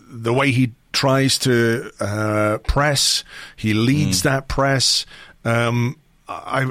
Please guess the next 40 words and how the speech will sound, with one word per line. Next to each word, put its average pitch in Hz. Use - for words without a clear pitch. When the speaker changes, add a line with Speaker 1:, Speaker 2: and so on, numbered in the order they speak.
Speaker 1:
I 131
was 127
just 120
so 160
impressed 123
with 117
him 113
yesterday. 107
Uh, 113
some 127
of 117
his 107
passing 131
was 123
superb 131
as 117
well. 123
He 120
was 110
involved 120
in 127
the 131
build-up 131
to 139
the 127
goals. 127
Another 127
player, 127
a -
bit 135
like 127
Smith 131
Rowe 131
when 123
we 120
talk 127
about 127
oiling 123
the 117
engine, 127